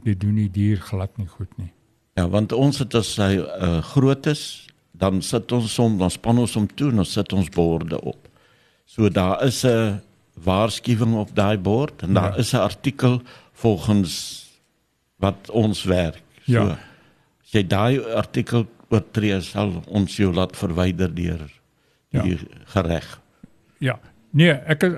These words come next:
Speaker 1: ek is baie bly dit word deur die wet beskerm
Speaker 2: Hmm.
Speaker 1: en, en smart is ook 'n geregistreerde N P O. Dis 'n, dis 'n, 'n non-profit organisation. Met ander woorde, eh, julle befondsing bestaan gewoonlik en hoofsaaklik uit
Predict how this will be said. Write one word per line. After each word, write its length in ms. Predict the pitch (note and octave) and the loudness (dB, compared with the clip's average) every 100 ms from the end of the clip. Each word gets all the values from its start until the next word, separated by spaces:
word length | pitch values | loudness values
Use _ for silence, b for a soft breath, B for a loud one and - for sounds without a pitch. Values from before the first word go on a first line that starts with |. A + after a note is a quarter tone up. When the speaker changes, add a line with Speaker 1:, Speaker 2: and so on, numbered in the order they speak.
| - | -2
Speaker 1:
ek 120 | F3 | 0
is 100 | D#3+ | 2
baie 240 | D3+ F#3+ | 2 2
bly 300 | D#3 C#3+ C#3+ C3 | 4 4 6 4
dit 220 | B2 B2+ | 2 2
word 240 | A#2+ C#3+ C#3 | 4 4 6
deur 120 | C#3+ | 4
die 120 | C3 | 4
wet 260 | G#2+ B2+ C3 | 6 4 4
beskerm 540 | B2+ - D3 C3 A#2+ A2+ | 0 0 0 2 4 4
Speaker 2:
Hmm. 100 | F#2+ | 4
Speaker 1:
en, 180 | F2 E2+ | 2 2
en 220 | C3 C3 | 2 2
smart 440 | - E3 F3 F#3 | 0 0 2 2
is 180 | F3 D3+ | 0 0
ook 260 | E3 D#3 D#3+ | 0 0 0
'n 120 | C#3 | 0
geregistreerde 840 | - A#2+ A2+ C3+ A#2 - C#3+ C3+ - | 0 0 2 -2 -2 0 2 2 0
N 200 | C3 C#3 | 2 2
P 80 | B2 C3 A2+ | 2 0 2
O. 160 | A#2+ | 2
Dis 220 | G#2+ G#2 B2 | 2 2 2
'n, 140 | A2+ B2 A2+ | 0 -2 -4
dis 240 | A2 A2 C3+ | -4 -2 0
'n, 600 | A#2 A2 A2 A2 G#2 G#2 B B B B _ | 0 0 -2 -2 -4 -6 B B B B _
'n 240 | C3+ A2+ | -4 2
non-profit 760 | A#2 C3 C3+ - C#3+ - C3+ - | 4 4 2 2 2 2 0 0
organisation. 920 | A#2+ A#2+ A#2 G#2+ G#2 G#2+ G#2+ - A2+ | -2 2 2 4 4 4 2 2 0
Met 140 | A2+ | 0
ander 200 | C3 D3+ | 0 0
woorde, 400 | D3 D3 C#3+ C3 B2+ _ D3 | 4 4 4 2 -2 _ -4
eh, 240 | A2 A#2 A#2+ | -2 -2 0
julle 300 | B2 D#3+ E3+ D3+ | 2 4 2 0
befondsing 640 | C3 - C#3+ C#3+ C#3 C3+ | -4 0 2 2 2 2
bestaan 500 | A#2+ G#2+ - C3+ C3 A#2 | 2 0 0 2 2 -2
gewoonlik 720 | - G#2 G2 A#2+ C#3 C#3 C3 | -2 -2 4 6 6 4 2
en 140 | A#2+ G#2+ | 0 4
hoofsaaklik 800 | A2+ G#2 - E3+ D#3 D#3 C3 A2+ | 4 4 0 0 2 2 0 2
uit 200 | A2+ | 0